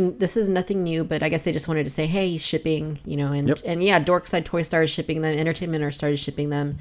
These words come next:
Speaker 2: Mm-hmm.
Speaker 1: Um, so
Speaker 2: I think mine is being shipped.
Speaker 1: Yeah, that's good.
Speaker 2: I
Speaker 1: That's
Speaker 2: think.
Speaker 1: good. I had
Speaker 2: I think.
Speaker 1: pre-ordered it on Amazon, and obviously this was all before, like, covid nineteen,
Speaker 2: Right.
Speaker 1: so,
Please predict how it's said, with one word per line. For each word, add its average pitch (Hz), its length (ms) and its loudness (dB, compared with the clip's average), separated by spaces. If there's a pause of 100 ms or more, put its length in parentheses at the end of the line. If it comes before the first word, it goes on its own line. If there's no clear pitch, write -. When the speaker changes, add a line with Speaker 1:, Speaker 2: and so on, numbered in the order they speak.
(440)
Speaker 2:
Mm-hmm. 101 180 -2
Speaker 1:
Um, 147 340 2
so 143 520 2
Speaker 2:
I - 40 -6
think - 280 0
mine 101 200 6
is 107 140 2
being 85 240 -2
shipped. - 440 -6 (1400)
Speaker 1:
Yeah, 151 320 0
that's 226 180 0
good. 403 180 2
Speaker 2:
I - 60 -6
Speaker 1:
That's - 120 -2
Speaker 2:
think. 143 180 4
Speaker 1:
good. 202 220 0 (180)
I 180 60 2
had 233 140 6
Speaker 2:
I - 20 -8
think. - 80 -12
Speaker 1:
pre-ordered 247 400 4
it 233 160 8
on 170 120 2
Amazon, 160 420 0
and 156 100 0
obviously 170 380 0
this 160 160 -4
was 160 100 -4
all 151 200 2
before, 147 420 0
like, 135 240 -2
covid 143 260 2
nineteen, 139 260 0
Speaker 2:
Right. 143 240 2
Speaker 1:
so, 143 460 0